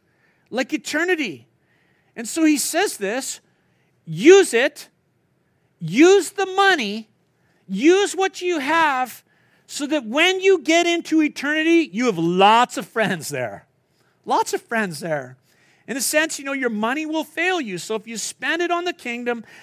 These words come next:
have friends. Uh, so spend it on the kingdom. Have friends in heaven because you were generous on earth. That's what Jesus is teaching. February, Lisa, they couldn't get a hold of her uncle, you know.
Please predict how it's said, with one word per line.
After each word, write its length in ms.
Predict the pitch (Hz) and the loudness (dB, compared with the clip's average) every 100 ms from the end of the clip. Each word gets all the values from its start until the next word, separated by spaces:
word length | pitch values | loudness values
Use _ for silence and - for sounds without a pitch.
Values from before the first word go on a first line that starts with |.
| - | -4
have 240 | 226 233 | 0 0
friends. 800 | - - 269 302 320 339 320 - _ _ _ _ _ _ - | -4 -6 2 4 4 0 -6 -12 _ _ _ _ _ _ -16
Uh, 100 | - - | -16 -16
so 180 | 170 254 | -10 -8
spend 360 | - - 302 381 | -6 0 0 2
it 80 | |
on 100 | 349 | 0
the 80 | 349 | -2
kingdom. 640 | 339 311 302 294 220 127 123 _ _ _ _ | -4 -4 -4 -4 -6 -8 -20 _ _ _ _
Have 380 | - 294 359 370 | -2 4 4 2
friends 640 | - - 294 330 349 - - | -6 -4 0 2 0 -4 -8
in 220 | 240 247 | -6 -4
heaven 680 | 202 - 320 349 214 240 240 | -6 2 4 4 2 -6 -6
because 440 | 220 - 220 156 | -8 -6 -8 -8
you 180 | 170 294 | 0 2
were 120 | 254 | 2
generous 440 | 180 196 175 165 - | 0 -4 -4 -8 -10
on 160 | 151 | -14
earth. 300 | 135 101 _ _ _ _ _ _ | -14 -16 _ _ _ _ _ _
That's 160 | 196 185 | -10 -8
what 80 | 170 | -6
Jesus 420 | 160 175 160 139 | -6 -8 -10 -14
is 260 | 139 - _ _ _ | -16 -18 _ _ _
teaching. 420 | 147 135 123 113 - _ _ _ _ _ _ _ _ _ _ _ _ _ _ _ _ _ _ _ | -16 -16 -18 -20 -20 _ _ _ _ _ _ _ _ _ _ _ _ _ _ _ _ _ _ _
February, 480 | - 190 185 175 160 | -10 -8 -4 -4 -4
Lisa, 340 | 160 170 175 | -6 -10 -8
they 120 | 160 147 | -10 -10
couldn't 180 | 165 | -12
get 140 | 156 165 | -8 -8
a 60 | 151 | -6
hold 180 | 175 | -8
of 80 | 165 | -8
her 140 | 143 139 | -8 -8
uncle, 360 | 175 - 120 | -8 -10 -12
you 140 | 117 123 | -14 -16
know. 180 | 131 | -16